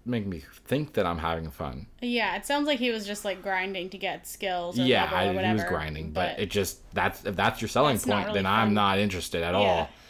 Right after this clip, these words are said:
Speaker 2: yeah, yeah. So it, those were announced. They don't have any dates. That's pretty much all we got for that one.
Speaker 1: Yeah, and they're sorry.
Speaker 2: Yeah.
Speaker 1: And then we have a little bit more of an update on last week's Ubisoft news. Uh, we previously mentioned they had delayed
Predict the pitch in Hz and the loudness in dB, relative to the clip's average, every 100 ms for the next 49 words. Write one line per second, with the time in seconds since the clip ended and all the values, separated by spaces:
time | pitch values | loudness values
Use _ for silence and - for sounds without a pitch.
0 | - 202 185 214 - 233 202 - 240 233 | -12 -8 -8 -12 -8 -6 -6 -4 -4 -4
1 | - 247 - 262 285 285 277 277 262 247 | -6 -10 -12 0 2 2 2 2 2 2
2 | 247 - - 233 240 240 240 233 214 208 | 0 -4 -8 -2 0 0 0 0 0 -2
3 | 202 - - - - 226 214 - 175 165 | -4 -10 -12 -14 -14 -12 -10 -8 -8 -8
4 | 165 165 165 160 - - 180 165 160 170 | -8 -6 -6 -8 -10 -10 -8 -8 -6 -8
5 | 202 - 127 131 - - 123 120 117 - | -10 0 2 2 -4 0 2 4 4 4
6 | 101 85 80 95 - 269 262 185 - - | 4 4 0 -6 -4 0 0 0 -6 -18
7 | - _ - _ 95 123 139 123 123 120 | -20 _ -20 _ -2 0 0 0 -2 0
8 | 98 110 135 113 - - - 101 98 90 | 2 4 4 2 0 -10 -4 -2 0 -2
9 | - 110 - 90 90 87 90 90 90 85 | -2 -4 -2 -4 -2 -6 -4 -4 -6 0
10 | 95 107 - 90 80 - 110 110 95 - | 0 0 -4 -6 -6 -6 -2 -2 -2 -2
11 | 80 78 - - - 85 82 80 90 104 | -2 -4 -14 -18 -12 -8 -6 -6 -6 -10
12 | - - - - 85 80 80 95 92 - | -16 -18 -20 -8 -6 -6 -4 -4 -6 -10
13 | - 131 113 113 104 101 - 101 90 92 | 0 0 2 0 0 0 0 0 0 -2
14 | 85 82 87 87 85 | -2 -2 -2 -4 -6